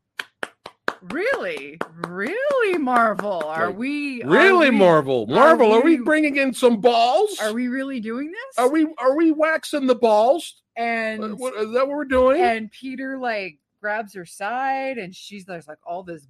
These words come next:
Speaker 1: blood on her side. I'm like, "Oh, really now? Are we really gonna do this with a character that we've actually had a lot of time
Speaker 2: Yeah,
Speaker 1: with?"
Speaker 2: yeah, yeah.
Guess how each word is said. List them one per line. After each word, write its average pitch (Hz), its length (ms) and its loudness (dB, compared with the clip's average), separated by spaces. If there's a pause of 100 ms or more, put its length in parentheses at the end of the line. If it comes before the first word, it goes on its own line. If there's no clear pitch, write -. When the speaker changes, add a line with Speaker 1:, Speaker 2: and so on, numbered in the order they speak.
Speaker 1:
blood 262 360 -6
on 294 140 -8
her 294 120 -12
side. 302 600 -6
I'm 208 180 -8
like, 196 300 -6 (260)
"Oh, 180 380 -6 (140)
really 381 640 -4
now? 175 680 -4
Are 214 180 -2
we 240 220 -8
really 262 380 -10
gonna 247 220 -10
do 240 160 -10
this 277 180 -14
with 262 120 -16
a - 40 -16
character 254 460 -8
that 214 140 -8
we've 196 240 -10
actually 180 580 -6 (140)
had 185 420 2
a 160 140 -6
lot 156 460 -4 (120)
of 180 180 -10
time 180 380 -8
Speaker 2:
Yeah, 175 260 4
Speaker 1:
with?" - 80 -6 (220)
Speaker 2:
yeah, 170 280 -8 (320)
yeah. - 140 -16